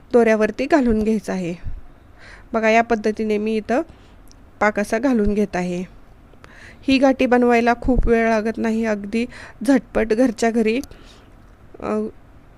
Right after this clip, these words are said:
गाठी बनवून तयार होते. आणि बघा, तुम्ही पाहू शकता, गाठी बनवताना मी कुठलाही साच्याचा इथं वापर केलेला नाही.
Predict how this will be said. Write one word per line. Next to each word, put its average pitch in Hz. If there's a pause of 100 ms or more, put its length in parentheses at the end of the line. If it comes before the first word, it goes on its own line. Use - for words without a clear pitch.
(640)
गाठी 220
बनवून 220
तयार 208
होते. 196 (580)
आणि 226
बघा, 233
तुम्ही 240
पाहू 233
शकता, 208
गाठी 233
बनवताना 226
मी 226 (300)
कुठलाही 233
साच्याचा 220
इथं 208
वापर 233
केलेला 185
नाही. 185